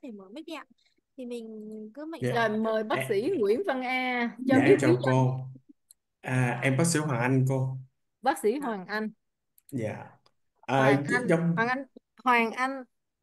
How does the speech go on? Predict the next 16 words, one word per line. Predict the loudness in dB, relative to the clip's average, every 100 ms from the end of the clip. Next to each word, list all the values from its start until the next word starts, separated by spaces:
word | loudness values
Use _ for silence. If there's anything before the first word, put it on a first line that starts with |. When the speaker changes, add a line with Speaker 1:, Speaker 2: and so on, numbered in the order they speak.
| _
Speaker 3:
phải | 2 4
Hoàng | 4 0
Anh | 0
nội | 2 4
trú | 8
không? | 8 6
Sao | 2 0
nghe | 0 -2
giọng? | -2 -2 -4 -6 _ _ _
Speaker 2:
<laughs> | -2 0 0 -4 -12 -2
Dạ, | 2 6 6
không | 4
phải | 4 4
cô. | 4 4
<laughs> | 4 6 6 6 2
Speaker 3:
Dạ. | -2 -2